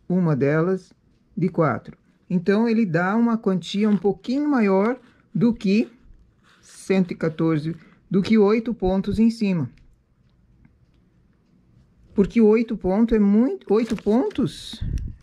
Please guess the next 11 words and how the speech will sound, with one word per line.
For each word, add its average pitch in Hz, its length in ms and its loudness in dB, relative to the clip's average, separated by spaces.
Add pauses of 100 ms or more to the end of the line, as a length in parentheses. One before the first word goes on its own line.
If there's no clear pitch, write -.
é 190 120 0
isso 208 220 0
daqui. 311 480 -4 (480)
É 185 80 2
muito 226 380 4
pouco 220 320 0
ponto 220 500 0
pra 214 240 -2
ficar 196 540 -2 (460)
na 185 200 4
altura 214 720 0